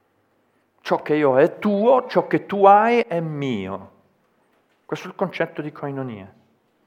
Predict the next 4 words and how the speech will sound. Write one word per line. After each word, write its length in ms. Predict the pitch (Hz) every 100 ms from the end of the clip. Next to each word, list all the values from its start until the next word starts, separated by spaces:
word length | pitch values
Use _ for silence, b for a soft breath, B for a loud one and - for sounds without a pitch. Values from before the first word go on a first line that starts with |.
| _ _ _ _ b b b _ _ _
Ci 160 | - 127
piaccia 800 | - 135 170 - 220 220 - -
o 100 | 147
meno, 520 | 131 107 90 92 90